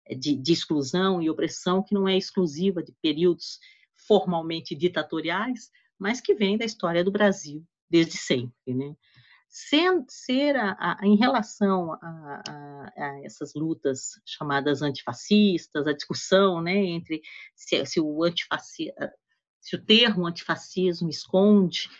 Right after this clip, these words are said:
é, a, situações específicas, mais uma vez, é, pode, pode ser que sim, né? Agora, é claro que quando eu penso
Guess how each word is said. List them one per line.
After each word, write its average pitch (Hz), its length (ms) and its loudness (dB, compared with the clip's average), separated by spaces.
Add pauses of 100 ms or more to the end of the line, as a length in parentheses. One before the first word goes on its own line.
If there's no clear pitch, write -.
(300)
é, 147 540 0 (640)
a, - 640 -12
situações 180 640 2
específicas, 165 920 -2
mais 143 180 0
uma 147 180 -2
vez, 185 560 -4 (540)
é, 151 500 -10 (1500)
pode, 440 200 -6 (180)
pode 254 220 0
ser 254 180 2
que - 100 0
sim, 302 440 0
né? 240 260 4
Agora, 226 280 6
é - 120 -2
claro 247 320 2
que - 80 -16
quando 226 220 2
eu 220 80 4
penso 220 340 -2